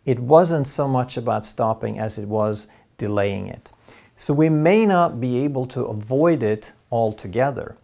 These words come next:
And if we all sort of protect ourselves, but the virus is still around,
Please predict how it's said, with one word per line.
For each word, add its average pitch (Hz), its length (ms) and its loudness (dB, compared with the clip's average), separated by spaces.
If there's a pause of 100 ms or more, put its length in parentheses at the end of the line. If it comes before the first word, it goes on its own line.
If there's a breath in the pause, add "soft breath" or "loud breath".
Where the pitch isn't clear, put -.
(200)
And 120 160 0
if 113 240 -4
we 131 220 0
all 170 640 6
sort 143 260 2
of 113 80 -2
protect - 480 0
ourselves, 117 540 2
but - 200 -6
the 98 80 -6
virus 117 480 2
is 113 80 -6
still 113 300 -2
around, 165 520 0